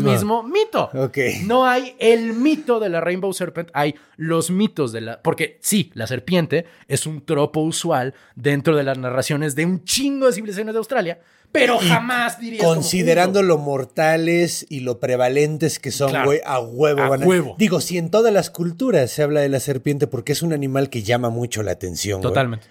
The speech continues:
Speaker 1: No mames.
Speaker 2: Sí.
Speaker 1: <laughs> Sobre todo en Australia, pues sí, cómo no iba a pasar,
Speaker 2: ¿Cómo
Speaker 1: güey?
Speaker 2: chingados no iba a pasar que
Speaker 1: Entonces,
Speaker 2: todos dijeran
Speaker 1: ni
Speaker 2: una
Speaker 1: siquiera
Speaker 2: historia?
Speaker 1: se llama la,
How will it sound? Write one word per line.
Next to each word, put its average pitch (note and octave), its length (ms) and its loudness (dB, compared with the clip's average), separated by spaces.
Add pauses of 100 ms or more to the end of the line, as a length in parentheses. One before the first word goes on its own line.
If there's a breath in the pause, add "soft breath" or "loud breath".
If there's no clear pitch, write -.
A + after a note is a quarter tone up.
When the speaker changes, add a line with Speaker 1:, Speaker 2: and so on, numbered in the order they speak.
(920 soft breath)
Speaker 1:
No - 100 -14
mames. - 380 -18 (160)
Speaker 2:
Sí. - 200 0
Speaker 1:
<laughs> F#3 420 2
Sobre F3+ 160 0
todo G3 120 0
en E3+ 180 -2
Australia, G#3+ 500 2
pues E3+ 140 -8
sí, F3+ 180 -10
cómo D3 240 -10
no C3+ 80 -12
iba C3+ 120 -6
a C3 40 -10
pasar, C3+ 300 -2
Speaker 2:
¿Cómo E3+ 140 -2
Speaker 1:
güey? E3 60 0
Speaker 2:
chingados E3 520 -2
no E3 80 -4
iba E3+ 80 0
a E3+ 40 -10
pasar F#3 200 0
que C#4 60 2
Speaker 1:
Entonces, C#4 260 2
Speaker 2:
todos - 40 -8
dijeran D3 300 -6
Speaker 1:
ni B3 60 -2
Speaker 2:
una G3+ 100 0
Speaker 1:
siquiera F#3 240 2
Speaker 2:
historia? - 160 2
Speaker 1:
se A#3+ 100 -4
llama C4 220 2
la, B3 140 0